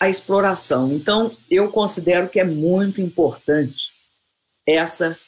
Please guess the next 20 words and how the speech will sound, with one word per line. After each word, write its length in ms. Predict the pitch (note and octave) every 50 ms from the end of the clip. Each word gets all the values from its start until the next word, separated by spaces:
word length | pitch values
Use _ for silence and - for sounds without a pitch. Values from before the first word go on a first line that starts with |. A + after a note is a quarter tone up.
| _ _ _ _ _ _ _ _ _ -
presença 760 | - G#3 F#3+ E3+ D3 B2 C3 D#3 D#3 D#3 D#3+ - - C#3+ D3
forte 760 | - - - - - - F#3+ G#3+ G#3 G#3 - D3 - - D3+
das 240 | C#3 C#3 D3 C#3+ C#3+
mulheres 680 | C#3+ C#3+ C3+ C3 C#3 D3 D3 C#3+ C#3+ C#3 - - - - _ _ _ _ _ _ _ _ - -
neste, 920 | D3+ E3+ F3 E3+ E3+ E3+ - - - - D#3+ E3 D#3 C#3+ C3 C3 - - _ _ _ _ -
neste 760 | D3+ C#3+ D#3 D#3 D3+ - - - - - E3+ D#3+ D3 B2 A#2 _ _ _ _ _ _ -
momento 560 | D#3 E3+ E3 D3+ D3 D3+ D3+ D#3+ D#3+ - D#3+
da 140 | D3 E3 D#3+
nossa 360 | D3+ C#3+ C#3+ D3 D3 - D#3
luta. 360 | D3 B2+ A#2 A#2 A#2 - B2
Mas 560 | B2+ C3+ E3 F#3+ G#3 F#3+ D#3+ - - - - - - - - _ _ _ _ -
eu 160 | D3+ D#3 D3+
quero 260 | D3 F#3+ F3+ F3 F3+
te 100 | - F#3
dizer 320 | E3+ E3 E3 D#3+ F#3+ G3 G3
mais. 520 | F3 D#3 D3 C#3 B2+ A2+ B2 - - - -
Eu 220 | - F3+ F#3 F3+ F3+
acho 340 | F#3+ G3+ G3 - - -
que 160 | - F3+ E3 F3
esse, 380 | F#3 G3 F#3+ - - - -